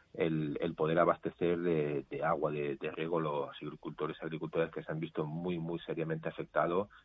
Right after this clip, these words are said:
y también está previsto que todas aquellas actuaciones pues tengan, eh, bueno, pues la, la debida relevancia en,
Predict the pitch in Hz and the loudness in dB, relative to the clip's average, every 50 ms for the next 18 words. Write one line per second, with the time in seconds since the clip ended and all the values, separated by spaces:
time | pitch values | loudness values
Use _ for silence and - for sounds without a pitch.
0 | _ - 82 82 - 71 71 78 85 78 71 73 - - 78 - - 76 73 76 | _ -4 -4 -4 -2 -4 -2 -2 -2 -2 -2 -6 -10 -12 -8 -4 -4 -2 -2 -4
1 | 71 - - 80 92 - - 78 76 - 82 80 82 80 82 82 78 - - 82 | -6 -6 -6 -6 -4 -2 -2 -2 -2 -2 -4 -4 -4 -2 -2 -4 -4 -2 0 0
2 | 76 - - - 80 85 - - - 78 73 - - 73 78 78 78 78 80 - | 0 0 0 -4 -6 -6 -6 -6 -6 -6 -6 -6 -8 -8 -4 -4 -4 -4 -6 -8
3 | - - - - - - - _ - - 156 151 - - 113 - - - _ - | -14 -20 -20 -20 -20 -20 -16 _ -4 -2 -2 -2 -2 -4 -8 -12 -16 -18 _ -8
4 | - - - - - - 69 69 - 69 69 69 69 71 - 67 73 73 71 71 | -8 -8 -8 -10 -12 -12 -12 -10 -8 -8 -6 -6 -6 -6 -6 -4 -4 -2 -2 -2
5 | 76 73 80 82 85 85 87 90 85 82 80 82 85 92 87 - - 82 78 73 | 0 0 2 4 4 6 6 6 4 6 6 8 6 6 6 4 2 4 4 4
6 | 71 71 69 69 69 | 2 0 -4 -8 -10